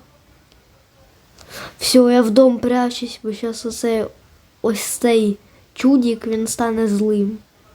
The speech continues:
І ще тут кріпери появляться, коротше,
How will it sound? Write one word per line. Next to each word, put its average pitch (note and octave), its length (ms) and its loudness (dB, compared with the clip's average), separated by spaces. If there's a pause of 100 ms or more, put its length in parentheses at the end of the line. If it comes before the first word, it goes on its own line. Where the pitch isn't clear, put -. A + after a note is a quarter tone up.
(300)
І A3 80 -10
ще A#3 160 0
тут G#3 200 -4
кріпери C4 480 0
появляться, A#3+ 880 -2
коротше, A3 500 -6